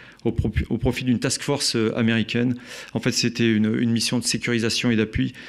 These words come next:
pour appuyer cette task force qui franchissait le détroit de Bab el-Mandeb le vingt-trois avril. Trois Mirage deux mille cinq de la B A cent quatre-vingt-huit de Djibouti ont été engagés. Suivante. Sur la partie Europe,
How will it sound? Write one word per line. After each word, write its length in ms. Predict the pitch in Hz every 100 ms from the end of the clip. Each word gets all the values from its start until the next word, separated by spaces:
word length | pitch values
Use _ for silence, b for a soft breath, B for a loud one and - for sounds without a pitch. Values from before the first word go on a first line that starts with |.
| B B
pour 140 | 107
appuyer 300 | 113 120 127
cette 360 | 120 117 - 107
task 220 | 110 -
force 280 | - 131 -
qui 200 | - 120
franchissait 520 | - 120 - 110 -
le 140 | 123 110
détroit 400 | 113 104 123 117
de 100 | 107
Bab 280 | 101 123
el-Mandeb 480 | 120 110 110 110 117
le 80 | 110
vingt-trois 400 | 107 110 - 117
avril. 320 | 104 101 92 - B B B B B
Trois 180 | - 127
Mirage 260 | 127 120
deux 100 | 113
mille 140 | 117 107
cinq 240 | 131 123
de 60 | 110
la 140 | 107
B 100 | 104
A 100 | 117
cent 160 | 113 113
quatre-vingt-huit 760 | 113 123 113 120 127 120 117
de 160 | 113 107
Djibouti 440 | 104 110 113 117 131
ont 80 |
été 360 | 107 110 - 123 -
engagés. 400 | 120 110 95 90 _ _ _ _ _ - B B B B B B B -
Suivante. 460 | - 113 135 - - - - - _ _ - - _ _ _ _ - B B
Sur 180 | - 127
la 100 | 123
partie 340 | 127 - 151
Europe, 340 | 160 135 123